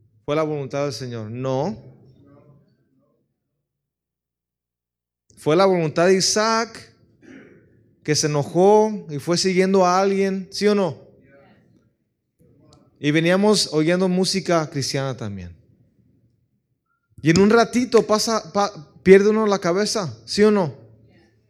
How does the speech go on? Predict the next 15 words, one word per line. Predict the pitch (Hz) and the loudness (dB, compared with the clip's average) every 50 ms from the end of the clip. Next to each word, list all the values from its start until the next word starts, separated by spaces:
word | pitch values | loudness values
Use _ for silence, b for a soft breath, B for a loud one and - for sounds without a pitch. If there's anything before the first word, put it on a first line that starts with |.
| _ _ _ _ _ _ _ _ _ _ _ _ _ _ _ _ _ _ _ _ _ _ | _ _ _ _ _ _ _ _ _ _ _ _ _ _ _ _ _ _ _ _ _ _
Les | 143 151 170 147 143 | 0 0 0 2 2
digo | 196 202 220 220 | 4 4 4 4
todo | 220 214 208 202 208 220 | 4 2 2 2 2 2
eso | 214 214 214 175 | 0 -2 -6 -6
porque | 185 170 151 - 170 156 117 110 B B B B B - | -8 -8 -4 -2 -2 -2 -4 -6 B B B B B -10
mucha | 151 160 - 202 190 | -8 -6 -4 -2 -2
gente | 196 196 180 185 | -2 -2 -2 -2
dice, | 190 180 - 180 | -2 -2 -4 -6
"No, | 165 170 180 190 196 | -4 -4 -2 -2 -2
es | 190 190 | -2 -2
que | - 196 190 175 - - - - _ _ _ - | -4 -4 -4 -4 -6 -8 -18 -20 _ _ _ -10
yo, | 127 147 165 175 175 170 135 - - | -4 -2 -2 0 -2 -2 -4 -6 -12
yo | 92 90 85 156 151 165 170 | -14 -14 -12 -6 -6 -4 -4
no | 185 190 | -4 -4
tengo, | 185 196 202 196 185 202 196 180 - | -4 -4 -4 -2 -2 -2 -2 -2 -4